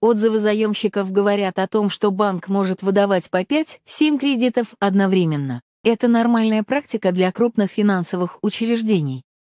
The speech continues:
Особенно если у банков нет ограничений на возможное количество активных кредитов, а заёмщики не ограничены в подаче заявок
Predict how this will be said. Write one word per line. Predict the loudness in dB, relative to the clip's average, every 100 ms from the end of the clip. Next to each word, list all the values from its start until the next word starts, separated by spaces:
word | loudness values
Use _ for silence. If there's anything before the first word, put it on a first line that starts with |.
| -2
Особенно | -2 0 0 4 4
если | 4 2 2
у | 0
банков | 2 0 0 -2 -6 _
нет | 2 4 2
ограничений | 2 2 2 0 0 2 2 0 0
на | 2
возможное | 2 2 0 0 -2 0
количество | 0 0 -2 -6 -2 -2 -2
активных | -6 -2 0 0 -2
кредитов, | 0 0 2 -2 -4 -12 _ _ _
а | 0 2
заёмщики | 2 2 0 0 -2 2 2 2
не | 2 2
ограничены | 2 2 2 0 0 0 0
в | 0
подаче | 0 2 2 0 -2
заявок | 0 0 0 0 -2 -6